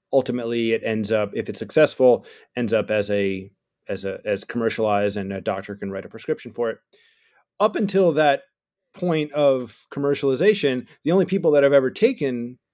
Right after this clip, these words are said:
this particular, you know, molecule will be people in the clinical trials, right? And so the, the sample size is really small, um, and a lot is left to be learned in the aftermath of,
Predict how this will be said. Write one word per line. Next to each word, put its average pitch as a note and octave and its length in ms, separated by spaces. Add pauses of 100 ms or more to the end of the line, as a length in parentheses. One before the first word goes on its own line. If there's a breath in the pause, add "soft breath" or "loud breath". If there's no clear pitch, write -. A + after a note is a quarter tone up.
this C3 220
particular, A#2+ 460
you A#2 120
know, G2+ 280
molecule A#2 640 (720 soft breath)
will C3+ 180
be C3 140
people C3+ 300
in C3 100
the B2+ 80
clinical A#2+ 340
trials, - 520 (100)
right? A2 220
And B2+ 100
so A#2+ 160
the, G#2+ 320 (220 soft breath)
the - 80
sample C3 320
size C3 260
is A2+ 120
really A2 180
small, D#3+ 540 (800)
um, A#2+ 540 (400 loud breath)
and C#3+ 340
a E3+ 40
lot D#3 460
is D3+ 160
left C#3 260
to C3+ 60
be B2 140
learned A#2+ 720 (360 soft breath)
in C#3 120
the B2+ 140
aftermath B2+ 640
of, G#2+ 580